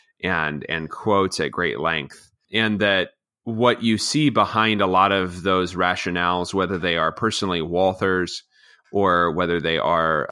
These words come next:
things he's repeating and then carrying out in his own practice, is that the ultimate goal of all of it, even where it seems stringent,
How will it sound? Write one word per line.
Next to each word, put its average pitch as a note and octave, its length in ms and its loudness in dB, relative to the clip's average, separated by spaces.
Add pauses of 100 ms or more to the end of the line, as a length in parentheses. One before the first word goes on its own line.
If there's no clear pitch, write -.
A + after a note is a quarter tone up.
(120)
things G#2 400 -2
he's F#2+ 200 -4
repeating F2 560 -2
and E2 120 -4
then E2 160 -6
carrying E2+ 440 -2
out D#2+ 280 -2
in F#2 120 -6
his E2 140 -8
own D2 140 -6
practice, - 720 -6 (640)
is A2 240 2
that G2+ 380 0
the G#2+ 140 2
ultimate A2+ 540 2 (400)
goal F#2 640 0 (100)
of F2 480 0
all G2+ 280 2
of F2+ 140 -2
it, D#2 300 -2
even F#2 320 -6
where F2 140 0
it E2 140 -4
seems F2 640 -6
stringent, F#2+ 1040 -6